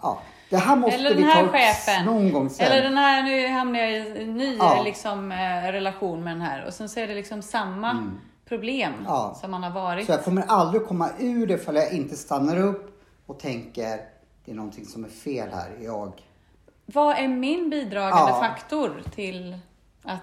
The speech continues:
Speaker 2: det blir så
Speaker 1: Mm.
Speaker 2: här? För det är väldigt lätt att hamna i en,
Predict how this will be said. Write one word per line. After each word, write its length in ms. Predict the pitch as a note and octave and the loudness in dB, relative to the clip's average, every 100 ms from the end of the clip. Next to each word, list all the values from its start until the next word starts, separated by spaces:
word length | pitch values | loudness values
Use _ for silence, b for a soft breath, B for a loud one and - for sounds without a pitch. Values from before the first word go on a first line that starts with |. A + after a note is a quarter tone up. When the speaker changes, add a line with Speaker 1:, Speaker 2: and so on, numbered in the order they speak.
| - | -12
Speaker 2:
det 60 | |
blir 220 | F3 - - | -10 -8 -8
så 140 | C#3 | -4
Speaker 1:
Mm. 140 | C3 | -2
Speaker 2:
här? 320 | A3 D3 G#2 - | 0 -2 -6 -10
För 60 | F#3+ | -8
det 60 | G#3 | -6
är 40 | |
väldigt 280 | A#3 G#3 G3 | -4 -6 -6
lätt 260 | F3+ - | -8 -6
att 80 | F#3 | -10
hamna 480 | F#3 F3+ E3+ E3 E3 | -8 -8 -6 -6 -6
i 140 | E3 E3 | -6 -8
en, 240 | E3 | -8